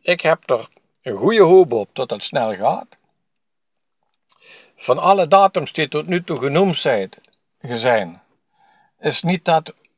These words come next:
waargemaakt wat de beloftes waren. Maar goed, we moeten toch, eh,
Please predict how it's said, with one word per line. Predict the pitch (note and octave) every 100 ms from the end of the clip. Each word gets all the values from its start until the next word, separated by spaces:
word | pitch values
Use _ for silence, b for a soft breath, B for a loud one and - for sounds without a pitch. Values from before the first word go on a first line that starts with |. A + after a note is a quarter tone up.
| _
waargemaakt | - D#3 E3 D3+ D#3 C#3+ C3 -
wat | - A#2+ A#2 - _
de | A2+ A2
beloftes | A#2 C3 C3+ - -
waren. | - - A2+ F#3 - _ _ _ _ _ _ _ _ _ _ _ _
Maar | C#3
goed, | E3+ F3+
we | D3+
moeten | E3 E3 D#3+
toch, | F3+ - -
eh, | E3 D#3 D#3